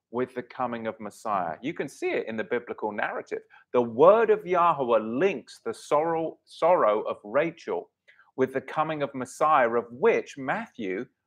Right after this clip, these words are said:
records and his audience was very familiar with. Why? Because Rachel was the target of Laban's anger, was she not? Why? Because she stole his household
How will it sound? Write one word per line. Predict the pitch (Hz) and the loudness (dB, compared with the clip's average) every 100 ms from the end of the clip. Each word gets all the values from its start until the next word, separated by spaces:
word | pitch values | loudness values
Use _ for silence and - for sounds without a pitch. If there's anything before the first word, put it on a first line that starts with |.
| - | -6
records | 135 139 - - 233 143 101 120 - | -2 -2 0 6 6 6 4 0 -4
and | 139 | -4
his | 139 - | -4 -4
audience | 156 196 190 135 123 - | 2 4 4 2 -6 -6
was | 135 113 92 - | -8 -8 -6 -2
very | 170 180 170 | 0 0 -4
familiar | - 147 143 151 139 117 | -6 -8 -4 -4 -2 -4
with. | 101 92 85 _ _ 92 | -4 -4 -6 _ _ -6
Why? | 110 151 143 95 76 _ _ _ _ _ - - - | 0 2 2 0 -4 _ _ _ _ _ -20 -10 -4
Because | 156 180 143 | -2 -2 -2
Rachel | 117 127 202 269 269 - 113 127 190 _ _ _ _ - | -6 0 2 0 -2 2 4 4 0 _ _ _ _ 4
was | 165 165 | 4 4
the | 175 170 - | 0 -4 -6
target | - 196 233 226 170 147 151 - | 0 6 8 8 4 0 0 0
of | 160 151 | -2 0
Laban's | 160 175 190 202 196 202 190 - - | 2 6 6 6 4 -2 -4 -6 -2
anger, | 202 226 220 180 123 98 - _ - | 2 2 0 2 2 2 -2 _ 0
was | 147 | 0
she | 143 151 | 0 -4
not? | 131 135 180 - - | 0 4 4 4 2
Why? | 208 262 196 85 _ _ _ _ _ _ _ | 4 4 0 -4 _ _ _ _ _ _ _
Because | 165 170 170 202 196 196 | 2 2 6 10 10 8
she | - 202 196 180 | 0 -2 -2 -2
stole | - - 202 185 185 190 190 | -10 0 8 10 10 10 4
his | 175 190 175 | 0 -2 -4
household | 160 165 165 165 160 - 156 160 160 165 156 | 0 2 4 2 -4 -2 4 6 6 2 -2